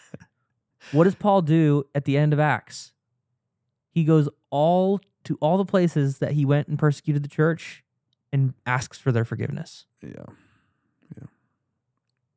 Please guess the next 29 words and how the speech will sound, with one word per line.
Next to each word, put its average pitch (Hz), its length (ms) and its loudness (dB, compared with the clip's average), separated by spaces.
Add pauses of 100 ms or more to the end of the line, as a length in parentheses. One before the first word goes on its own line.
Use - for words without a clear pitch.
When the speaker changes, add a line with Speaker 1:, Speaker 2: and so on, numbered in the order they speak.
(320)
Speaker 1:
And 143 80 -2
he 135 40 0
goes 135 260 2
to 127 100 -2
reconcile. 110 680 -4 (2750)
I 147 80 0
think 196 220 2
in 208 100 0
our 151 180 2
current 151 460 -2 (260)
context, 180 720 -2 (760)
that's 151 200 2
something 165 440 2
that 139 200 0
would, 139 280 -2
that 123 140 -2
would 143 140 2
be 135 120 0
done 127 320 0
on 123 240 -2
your 107 180 -2
own. 104 220 -8 (1600)
And 131 120 0
in 135 120 2
your 127 120 0
head, 123 220 -2
you'd 113 140 -4
be 113 140 0
like, 107 280 -4